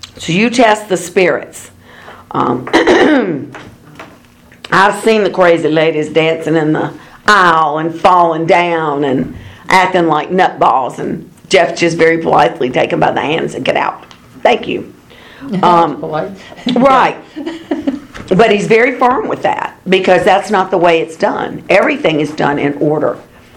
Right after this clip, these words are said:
Speaker 1: And, um, um, you test that spirit. And Jeff does have that discernment. That, um, and God's given him that supernatural discernment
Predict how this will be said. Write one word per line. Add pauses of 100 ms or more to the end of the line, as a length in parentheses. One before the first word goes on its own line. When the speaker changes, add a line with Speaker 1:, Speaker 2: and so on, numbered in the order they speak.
(260)
Speaker 1:
And,
um, (1300)
um, (920)
you
test
that
spirit. (340)
And
Jeff
does
have
that
discernment. (1000)
That,
um,
and
God's
given
him
that
supernatural
discernment